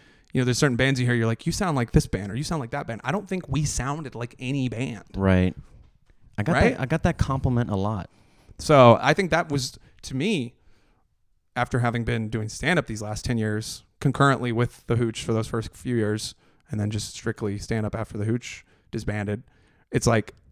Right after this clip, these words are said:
Speaker 1: that, you, that's important. Creative, just a, a unique voice, a, in a, in the voice of the band, a unique sound that the
Speaker 2: Right.
Speaker 1: band has. I think we had it.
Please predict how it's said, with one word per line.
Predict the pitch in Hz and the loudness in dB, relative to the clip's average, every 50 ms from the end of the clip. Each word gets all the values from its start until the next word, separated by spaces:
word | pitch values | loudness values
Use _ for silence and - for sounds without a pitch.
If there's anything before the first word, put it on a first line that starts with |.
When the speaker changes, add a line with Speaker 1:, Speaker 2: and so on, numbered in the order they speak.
| - _ _ _ _ | -20 _ _ _ _
Speaker 1:
that, | - 113 123 131 - - _ _ _ _ _ _ _ - | -4 -2 -2 -2 -2 -4 _ _ _ _ _ _ _ -8
you, | 127 143 - _ _ _ | -8 -8 -8 _ _ _
that's | - 151 196 - | 0 0 2 0
important. | 143 110 - - 120 139 127 110 107 - - | -2 -2 -2 2 2 2 2 2 -2 -10 -10
Creative, | - - 143 127 127 139 147 151 143 131 120 - - - _ _ _ _ _ _ _ _ _ - | -4 0 0 2 4 4 4 4 4 2 -2 -8 -14 -20 _ _ _ _ _ _ _ _ _ 2
just | - 139 127 - - - - - _ _ | 2 2 2 2 -2 -12 -20 -20 _ _
a, | 143 139 127 - _ | 0 0 0 0 _
a | 156 147 | 2 2
unique | 131 127 131 147 139 135 131 135 139 156 175 175 - _ - - _ _ _ _ - | 2 2 -2 -2 -2 -2 -2 -4 -4 -6 -6 -8 -10 _ -20 -20 _ _ _ _ -2
voice, | 139 135 135 123 107 107 - - - - - - | 2 4 4 4 4 2 -4 -12 -14 -12 -8 -6
a, | 147 | -6
in | 131 - - 139 135 135 | -6 -6 -6 -6 -4 -4
a, | 127 - | -4 -4
in | - 135 139 | -4 -2 -2
the | 135 120 | -2 -2
voice | 131 139 143 139 - - | -2 -2 -2 -2 -4 -6
of | 123 117 | -8 -10
the | 120 110 | -10 -10
band, | 120 117 113 104 - 120 - - _ _ _ _ - | -10 -10 -12 -14 -16 -20 -20 -20 _ _ _ _ -8
a | - 120 117 110 | -6 -4 -4 -4
unique | 110 117 127 135 139 139 135 - - | -4 -4 -2 -2 -2 -2 -4 -6 -10
sound | - - - - 135 123 123 120 113 110 104 104 107 - - - - _ _ _ _ _ _ _ - | -10 -8 -8 -8 -8 -8 -8 -8 -10 -10 -12 -10 -10 -10 -10 -10 -14 _ _ _ _ _ _ _ -4
that | 90 - | -2 -2
the | 92 95 | 0 2
Speaker 2:
Right. | 101 | 2
Speaker 1:
band | 113 120 123 120 | 2 2 0 -2
has. | 117 110 - - | -4 -6 -6 -8
I | 123 139 | -8 -4
think | - 226 220 - | -2 -2 -2 -2
we | 208 185 | -2 -4
had | 139 120 151 - 349 | -4 -6 -8 -12 -16
it. | - - | -18 -20